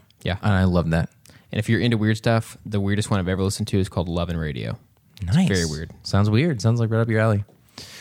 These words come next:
Speaker 2: Uh, last few that I like, um, The Soundtrack Show, really good.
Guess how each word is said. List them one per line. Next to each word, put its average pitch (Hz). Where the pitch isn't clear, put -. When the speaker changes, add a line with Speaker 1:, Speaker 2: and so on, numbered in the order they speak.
Speaker 2:
Uh, 107
last 127
few 127
that 120
I 117
like, 117
um, 92
The 104
Soundtrack 123
Show, 139
really 120
good. 113